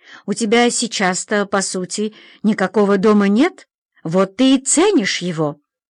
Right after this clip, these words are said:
"Что-то не сходится в этой логике", — сказала Молли. Девочка растерянно окинула взглядом стол. "Мама хочет сказать,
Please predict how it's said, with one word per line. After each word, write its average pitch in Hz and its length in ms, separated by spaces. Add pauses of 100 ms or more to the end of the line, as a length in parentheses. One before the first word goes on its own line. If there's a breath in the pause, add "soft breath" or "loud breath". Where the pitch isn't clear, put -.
(1040)
"Что-то - 500
не 240 180
сходится 277 760
в 208 60
этой 240 300
логике", — 170 580 (360)
сказала 170 520
Молли. 156 420 (680)
Девочка 170 480
растерянно 208 580
окинула 196 480
взглядом 180 560
стол. 127 480 (1700 loud breath)
"Мама 247 360
хочет 247 400
сказать, 220 720